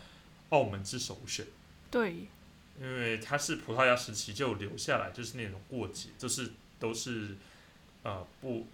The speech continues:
Speaker 1: 不管是，呃，整体信仰啦，
Speaker 2: 嗯。
Speaker 1: 房-，那个，那个建筑设计啦，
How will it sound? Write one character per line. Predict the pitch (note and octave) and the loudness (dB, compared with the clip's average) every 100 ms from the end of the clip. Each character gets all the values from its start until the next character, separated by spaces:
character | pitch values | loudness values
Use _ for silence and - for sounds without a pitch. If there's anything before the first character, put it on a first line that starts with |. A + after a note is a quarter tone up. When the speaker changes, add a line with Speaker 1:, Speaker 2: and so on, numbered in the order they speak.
| - | -6
Speaker 1:
不 | B2+ | -2
管 | G2+ | -2
是， | F#2+ A#2 A2 G#2 G2+ G2+ - | -2 -2 -2 -2 -4 -6 -6
呃， | G2 F#2 F#2 | -4 -4 -6
整 | G#2+ A2 | -6 -4
体 | A#2+ | -4
信 | G2+ - A2+ | -4 -4 -4
仰 | G#2 F#2 F2+ | -6 -8 -10
啦， | F#2+ F#2 F#2 F#2 G2 - - - | -10 -8 -8 -6 -8 -10 -20 -14
Speaker 2:
嗯。 | A#3+ A#3+ | -8 -6
Speaker 1:
房-， | G#3 F#3 G#2 G2 G#2+ | -6 -4 -4 -4 -4
那 | B2 A2 | -4 -2
个， | G#2 G2 F#2+ - - - - | 0 0 -2 -8 -20 -20 -8
那 | B2 | -6
个 | A2 A2 G2 F#2+ - | -4 -4 -4 -4 -2
建 | C#3+ A#2 | 0 0
筑 | G2 A2 F#2+ | -2 -10 -6
设 | - B2 | 0 2
计 | G2+ - G#2+ | 2 -2 -4
啦， | G2 F#2 F2 F2+ | -6 -8 -10 -12